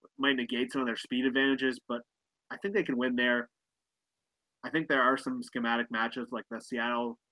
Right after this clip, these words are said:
taking advantage of those corners. I think that was obvious. And I think New Orleans and the Rams would be beatable. Those, those are hard teams to beat right now just 'cause how good they are on both sides of the ball. But, yeah, I don't know. The Vikings scare me. I don't know.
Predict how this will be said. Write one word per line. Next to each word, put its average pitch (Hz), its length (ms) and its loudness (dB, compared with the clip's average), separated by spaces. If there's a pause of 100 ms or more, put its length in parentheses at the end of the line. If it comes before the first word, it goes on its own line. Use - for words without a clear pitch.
(140)
taking 120 180 -2
advantage 117 260 -2
of 117 80 -4
those 110 140 -8
corners. 123 440 -4
I 107 60 -8
think 117 160 -6
that 107 160 -4
was 117 100 -4
obvious. 113 580 -4
And 113 120 -14
I - 100 -10
think 131 160 -4 (540)
New 127 80 0
Orleans 131 320 2
and 123 80 -4
the 113 80 -4
Rams 120 560 -2 (460)
would 117 120 -12
be 123 80 0 (100)
beatable. 127 420 -2 (200)
Those, 123 240 -12 (140)
those 147 160 2
are 131 100 6
hard 139 240 6
teams 131 220 -2
to 120 100 -8
beat 123 140 -2
right 131 160 2
now 131 120 0
just 120 160 -8
'cause 117 120 -6
how 113 120 -2 (580)
good 131 120 2
they 123 140 2
are 127 120 6
on 120 80 2
both 117 200 -4
sides 117 180 -2
of 107 60 -12
the 107 120 -8
ball. 113 320 -4
But, 104 120 -10 (1800)
yeah, 135 240 6
I 110 100 0
don't 135 120 2
know. 107 180 -6
The 113 100 -8
Vikings 165 340 6
scare 117 280 -2
me. 104 140 -8
I 107 40 -6
don't 135 100 -2
know. 139 120 -4